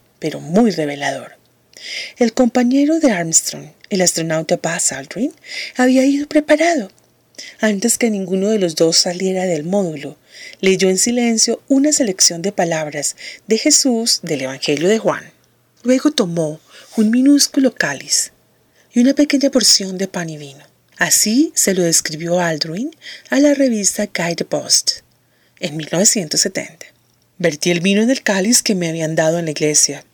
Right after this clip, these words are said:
Al ser la gravedad de la luna seis veces menor que la de la Tierra, el vino subió lenta y grácilmente por las paredes de la copa. Fue interesante pensar que el primer líquido vertido en la luna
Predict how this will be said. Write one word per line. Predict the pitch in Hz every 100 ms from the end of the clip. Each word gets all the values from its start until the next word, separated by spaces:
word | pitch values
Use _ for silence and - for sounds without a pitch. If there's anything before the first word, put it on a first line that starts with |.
| _ _ - - - -
Al | 180
ser | - 208
la | 226 254
gravedad | 277 262 185 160 160
de | 196
la | 196
luna | 170 156 143
seis | - 170 170 190
veces | 208 - 214
menor | 196 160 156 -
que | -
la | 160
de | 165
la | 220 185
Tierra, | - 156 147 208 - _ - - - - -
el | 247
vino | 240 285 320
subió | 302 233 233
lenta | 233 226 220 233
y | -
grácilmente | 196 202 220 202 208 208 190 220
por | 175
las | 165 -
paredes | 160 160 175 165
de | 156
la | 143
copa. | - 131 - - _ _ _ _ - - -
Fue | - 277
interesante | - 294 - 180 175
pensar | 196 175 - 160
que | 160
el | 175
primer | - 165 156
líquido | 165 170 202 185
vertido | 160 160 - 208 190
en | 147
la | 147
luna | 151 160 147 143